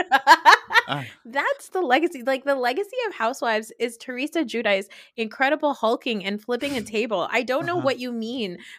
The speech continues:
Speaker 1: by tarnish the legacy of Housewives. Like, what television show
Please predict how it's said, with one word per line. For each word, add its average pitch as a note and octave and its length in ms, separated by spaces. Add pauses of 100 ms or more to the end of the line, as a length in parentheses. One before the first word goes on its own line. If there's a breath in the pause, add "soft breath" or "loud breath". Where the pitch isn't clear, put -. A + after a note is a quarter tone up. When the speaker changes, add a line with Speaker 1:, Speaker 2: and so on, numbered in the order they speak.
Speaker 1:
by A#3+ 140
tarnish A#3 480
the A3+ 100
legacy G#3 500
of F3+ 140
Housewives. F#3+ 680
Like, A#3 280 (260 soft breath)
what C4 380
television D#4 560
show B3+ 260